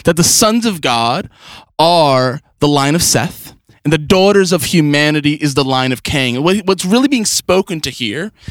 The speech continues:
is just an, an intermixing of lineages. The line of Seth being seen in the story is that line devoted to God,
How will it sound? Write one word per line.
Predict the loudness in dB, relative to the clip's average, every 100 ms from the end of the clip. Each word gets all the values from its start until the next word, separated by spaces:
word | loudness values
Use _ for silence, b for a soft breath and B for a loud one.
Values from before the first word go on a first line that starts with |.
| B B
is | -2
just | -2 -2
an, | -4 -8 _ -4
an | -4 -2
intermixing | -2 0 0 -2 -2 -2 -2 -4 -2 -2 -2 -6 B B
of | -4
lineages. | 0 2 0 -2 -8 -12 -14 -14 _ _ _ _ _ _ _ _ -6
The | -2
line | 0 0 0
of | -2
Seth | 0 0 -2 -4 -14 _ _ -2
being | 0 0
seen | -2 0 0 0
in | -2
the |
story | -4 -2 0 0 0
is | -2
that | -4
line | -4 -4 -2 -2
devoted | -4 -4 -4 -8
to |
God, | -6 -2 0 -2 -4